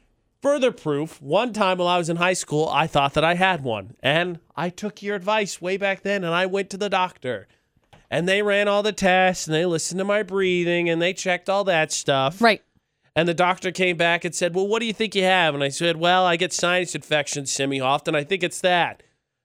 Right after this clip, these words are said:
Speaker 1: Doctor said, "Well, it doesn't look like that, but if that's what you feel like, scribble, scribble, here's your prescription. Hope you feel better."
Speaker 2: Right.
Speaker 1: I'm no doctor.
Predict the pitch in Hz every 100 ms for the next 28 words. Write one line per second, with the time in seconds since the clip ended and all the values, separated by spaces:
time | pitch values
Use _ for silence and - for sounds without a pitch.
0 | - 185 180 180 - 170 196 254 233 220
1 | - _ _ _ 202 302 240 220 277 -
2 | 208 185 180 185 170 185 247 254 214 185
3 | 175 220 208 180 165 - _ - - 180
4 | 175 170 - 170 156 151 147 175 143 160
5 | 156 147 - 170 - - 123 123 _ _
6 | _ _ - 151 147 139 147 135 123 117
7 | 101 98 392 349 202 _ _ _ _ _
8 | _ _ _ _ _ _ - 302 320 247
9 | 220 214 302 247 - 170 151